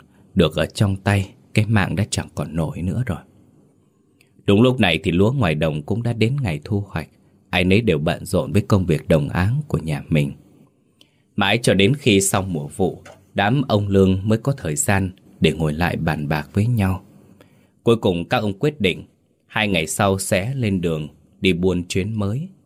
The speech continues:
Khi ấy là vào ngày rằm của tháng, ban đêm có trăng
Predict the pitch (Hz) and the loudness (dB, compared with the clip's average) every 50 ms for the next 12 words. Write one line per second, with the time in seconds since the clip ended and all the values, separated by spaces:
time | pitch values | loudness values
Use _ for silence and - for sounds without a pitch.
0 | _ _ _ _ _ _ _ _ _ _ - 117 107 92 92 101 127 160 175 127 | _ _ _ _ _ _ _ _ _ _ 2 4 4 6 4 4 2 2 0 -2
1 | 85 76 85 80 73 78 85 80 76 73 - 90 82 76 76 76 - 87 73 - | -2 0 -2 -2 -2 -2 -2 -2 -2 -2 -2 -2 -2 -2 -4 -6 -6 -6 -8 -8
2 | - - - - 92 98 127 156 190 - - _ _ - _ _ _ _ - 101 | -10 -10 -4 -2 -2 0 0 -2 -4 -8 -14 _ _ -20 _ _ _ _ -2 0
3 | 92 92 90 90 90 85 87 85 - 104 110 - - 110 95 90 87 | 0 2 4 2 2 2 0 -2 -2 -4 -4 -2 -2 -2 -2 -2 -4